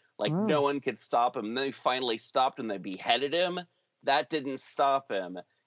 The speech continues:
Speaker 1: And then they, like, bound him in copper and set him on fire, and that didn't do anything 'cause the,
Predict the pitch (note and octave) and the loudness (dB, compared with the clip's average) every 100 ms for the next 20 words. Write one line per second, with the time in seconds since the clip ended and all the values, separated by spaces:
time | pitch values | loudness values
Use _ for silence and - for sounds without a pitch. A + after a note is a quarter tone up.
0 | - A#2 C#3 C#3+ C#3 C3 A#2 G#2 B2 A#2 | -10 -4 0 0 2 0 -2 -2 2 2
1 | C3 C3+ B2 G2+ G2+ - A#2+ B2 C#3 C3+ | 2 -2 -2 -4 -6 0 0 2 0 0
2 | C#3 C#3+ _ _ G#2+ G2+ - D#3+ C#3 C#3+ | -2 -6 _ _ -10 -10 -2 0 2 2
3 | A#2+ G#2 G2+ - C#3 C#3 C#3 C#3 B2+ G2+ | 0 -2 -4 0 4 4 2 0 -2 -4
4 | G#2 G2 C3+ C3 - C3+ B2+ B2 B2+ B2 | -8 -6 0 0 0 -4 -6 -6 -6 -4
5 | B2 - B2+ C3 B2+ G#2 - G#2+ F#2 | -6 -6 -6 -4 -2 -2 -2 -4 -4